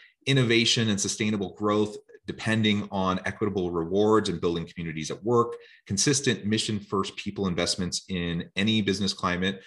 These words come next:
to improve business performance, the employee experience excellence leads directly to increased profit and H R capability, and the right technologies are vital to great employee experience. So we're gonna kinda systematically go through these different topical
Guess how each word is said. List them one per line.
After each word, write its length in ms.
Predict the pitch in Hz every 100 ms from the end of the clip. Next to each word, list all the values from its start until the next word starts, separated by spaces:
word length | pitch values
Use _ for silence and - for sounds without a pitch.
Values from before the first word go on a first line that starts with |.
| -
to 120 | -
improve 400 | 101 104 107 95
business 260 | 92 85 85
performance, 800 | - 85 101 101 101 98 - - _
the 100 | 95
employee 340 | 90 90 110 104
experience 600 | - - 95 98 92 - - _ _ -
excellence 480 | 117 - 98 95 -
leads 440 | 98 113 104 98
directly 440 | - 90 98 95 92
to 180 | -
increased 340 | 90 - 90 -
profit 480 | - 90 92 90 - - - 90
and 400 | 87 85 82 -
H 220 | 85 82
R 220 | 85 80
capability, 720 | 78 92 90 107 107 101 95 87
and 100 | 82
the 80 |
right 400 | 80 85 82 80 - -
technologies 600 | - 87 85 82 80 -
are 160 | 82 76
vital 380 | 78 78 80 80
to 180 | -
great 320 | 104 85 80 -
employee 320 | - - 78 67
experience. 640 | - - 78 73 67 - - -
So 140 | - 104
we're 80 | 117
gonna 400 | 120 107 104 - -
kinda 260 | 107 101
systematically 760 | 95 165 - 120 117 123 117 113
go 280 | 101 110 117
through 520 | - 113 107 107 107 - _
these 160 | 101 104
different 320 | 107 110 98
topical 500 | 107 101 104 98 90